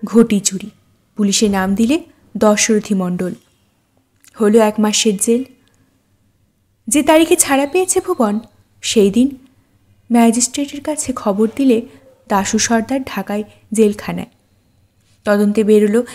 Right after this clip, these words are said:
দাশু জেলখানায় ছিল বটে, তার গায়ের দোলাইখানা জেলের বাইরের মাঠে ফেলে দিয়ে চলে গেছে। প্রমাণ হলো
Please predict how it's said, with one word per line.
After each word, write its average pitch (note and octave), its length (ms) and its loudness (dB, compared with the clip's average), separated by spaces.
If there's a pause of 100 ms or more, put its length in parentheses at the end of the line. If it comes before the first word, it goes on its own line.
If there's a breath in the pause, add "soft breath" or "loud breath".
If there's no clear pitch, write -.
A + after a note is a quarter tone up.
(140)
দাশু A#3+ 220 0
জেলখানায় C#4 500 0
ছিল C#4+ 300 0
বটে, A#3 340 -2 (520)
তার C4 140 2
গায়ের A#3 380 2
দোলাইখানা A#3 600 0 (300)
জেলের A#3+ 300 8
বাইরের A3+ 420 2
মাঠে A3+ 340 2
ফেলে G#3+ 280 0
দিয়ে A#3+ 180 -2
চলে F3+ 260 -4
গেছে। F3+ 360 -6 (560)
প্রমাণ D4 300 4
হলো E4+ 260 2